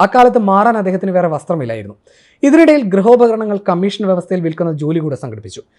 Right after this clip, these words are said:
ഈ അലച്ചിലിനിടയിലും സ്വന്തം സംരംഭം എന്ന സ്വപ്നമായിരുന്നു ഷെട്ടിയുടെ തല നിറയെ. പതുക്കെ ഷെട്ടി ഒരു കാര്യം മനസ്സിലാക്കി.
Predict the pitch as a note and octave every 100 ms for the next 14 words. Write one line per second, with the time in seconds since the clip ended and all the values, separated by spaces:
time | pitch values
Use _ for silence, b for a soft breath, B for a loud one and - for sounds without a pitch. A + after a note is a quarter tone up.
0 | _ _ - C4 A#3+ A#3+ B3+ A#3 G3+ G3
1 | F#3+ F3+ F#3 G3 G3 F#3+ E3 F3+ F3 E3+
2 | E3 - - F#3 D3 A#2+ - - C#3+ C#3+
3 | C3+ B2+ A#2 G#2 C3+ - _ _ _ _
4 | - D4+ E4 D#4 B3+ G#3+ F#3+ F#3 E3 D#3
5 | D#3+ B2+ A#2 A2+